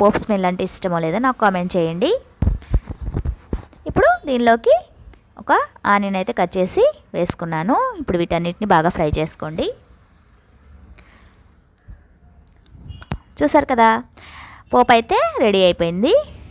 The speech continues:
ఇప్పుడు ఈ పోపుని మనం ముందుగా ఉడికించి పెట్టుకున్న పప్పులోకి అయితే వేసుకోవాలి. స్టవ్ ఆఫ్ చేసేసి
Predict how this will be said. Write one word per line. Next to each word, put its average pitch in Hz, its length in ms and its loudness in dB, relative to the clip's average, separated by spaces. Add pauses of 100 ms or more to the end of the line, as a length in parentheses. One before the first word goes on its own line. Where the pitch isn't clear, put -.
(340)
ఇప్పుడు 330 280 2
ఈ - 20 2 (100)
పోపుని 220 300 4
మనం 262 180 2 (180)
ముందుగా 220 280 2 (1300)
ఉడికించి 226 380 -2
పెట్టుకున్న 208 360 0 (220)
పప్పులోకి 185 440 2
అయితే 175 160 -2 (100)
వేసుకోవాలి. 175 600 0 (1200)
స్టవ్ 226 240 2
ఆఫ్ - 120 -4
చేసేసి 202 340 -2